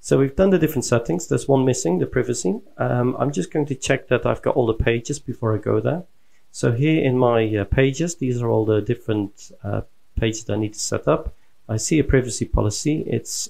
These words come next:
in draft. So if I press quick edit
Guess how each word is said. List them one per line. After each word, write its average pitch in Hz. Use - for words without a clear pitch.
in 107
draft. 143
So -
if 107
I 110
press -
quick -
edit 143